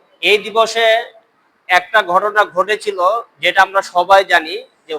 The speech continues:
হোসেন রাদিয়াল্লাহু তাআলা আনহু সপরিবারে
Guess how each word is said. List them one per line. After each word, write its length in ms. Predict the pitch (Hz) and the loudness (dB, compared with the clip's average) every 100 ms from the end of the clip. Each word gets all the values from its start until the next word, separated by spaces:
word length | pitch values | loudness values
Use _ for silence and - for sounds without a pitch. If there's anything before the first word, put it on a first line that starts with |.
| - | -10
হোসেন 240 | 165 220 | -10 -6
রাদিয়াল্লাহু 680 | 220 208 202 208 196 202 185 | -2 -4 -4 -6 2 2 2
তাআলা 260 | 190 180 170 | 2 2 2
আনহু 440 | 160 175 466 453 | -2 -6 -6 -8
সপরিবারে 1120 | - - 208 202 - 202 208 190 175 220 277 | -6 2 4 2 0 -2 0 2 2 0 -4